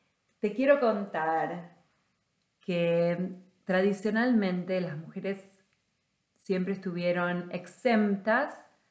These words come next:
de tener que ponerse el talit. Pero si mirás en el Talmud, te vas a dar cuenta de que muchos rabinos, em, incluyen a las mujeres en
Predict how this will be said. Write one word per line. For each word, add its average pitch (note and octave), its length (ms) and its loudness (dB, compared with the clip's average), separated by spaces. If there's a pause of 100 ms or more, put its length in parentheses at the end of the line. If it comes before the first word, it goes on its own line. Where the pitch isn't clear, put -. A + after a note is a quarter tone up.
(160)
de F3+ 100 -2
tener F3+ 400 -2
que F#3+ 160 -2
ponerse E3+ 680 -4
el D#3 160 -8
talit. D3 440 -8 (440)
Pero E3+ 180 -8
si F3+ 160 -6
mirás G#3+ 520 0
en A3 120 2
el G3 180 -2
Talmud, G#3+ 800 0 (440)
te E3 80 -20
vas E3+ 180 -8
a F#3 60 0
dar F#3 180 -2
cuenta G#3 400 0
de F#3 160 -2
que E3 140 -12
muchos F3 380 -8
rabinos, F#3 720 -4 (880)
em, D3+ 540 -12 (440)
incluyen A3 760 -2
a F3 80 -2
las D#3 200 -8
mujeres F3+ 680 -6 (420)
en E3+ 600 -8